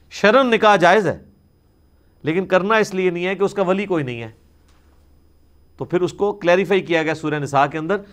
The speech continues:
کہ تمہارا کام یہ ہے کہ یتیم بچیوں کی اگر پرورش کر رہے ہو نا، تو تم ان کے ولی بنو اور ولی بن کے ان کا نکاح کسی اور کے ساتھ کرو، تاکہ اگر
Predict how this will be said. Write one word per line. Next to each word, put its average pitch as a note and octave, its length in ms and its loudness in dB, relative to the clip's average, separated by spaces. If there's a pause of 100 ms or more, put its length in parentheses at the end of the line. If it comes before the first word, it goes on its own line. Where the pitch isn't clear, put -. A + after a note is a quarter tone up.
(180)
کہ E3 80 -8
تمہارا D#3+ 400 2
کام E3+ 280 -2
یہ E3 100 2
ہے F#3 120 2
کہ F#3 240 -4 (280)
یتیم E3 480 -4
بچیوں D3 380 -2
کی E3+ 140 -6
اگر D#3+ 140 -2
پرورش D3+ 500 -2
کر E3 180 0
رہے F3 100 2
ہو E3+ 100 2
نا، F#3 160 2 (1160)
تو G3+ 100 4
تم G3+ 260 -2
ان G#3+ 140 -2
کے A3 100 2
ولی F3+ 360 4
بنو F#3+ 280 2
اور A3+ 240 2
ولی D#3 500 -2
بن F3+ 340 0
کے A3 140 0
ان G#3 200 -2
کا F#3 140 0
نکاح F3 280 2
کسی E3 240 -10
اور F3+ 260 4
کے F#3 160 -4
ساتھ D#3 280 -4
کرو، F#3 300 -2 (680)
تاکہ G#3+ 500 4
اگر G3+ 320 -2